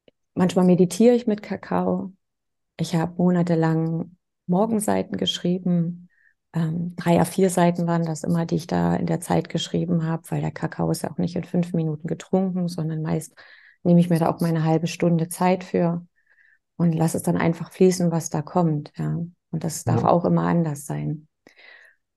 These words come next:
Speaker 1: Und das sind so diese kleinen spirituellen oder rituellen Praxis-, äh,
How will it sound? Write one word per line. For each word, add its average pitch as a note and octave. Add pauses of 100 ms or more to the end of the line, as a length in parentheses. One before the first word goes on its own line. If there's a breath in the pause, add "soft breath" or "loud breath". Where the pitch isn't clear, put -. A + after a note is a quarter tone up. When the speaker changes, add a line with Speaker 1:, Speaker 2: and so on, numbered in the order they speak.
(380)
Speaker 1:
Und E3 (340)
das E3+
sind G#3
so F#3+
diese E3+
kleinen G3+ (1500)
spirituellen F#3
oder D#3+ (960)
rituellen F#3
Praxis-, - (380)
äh, -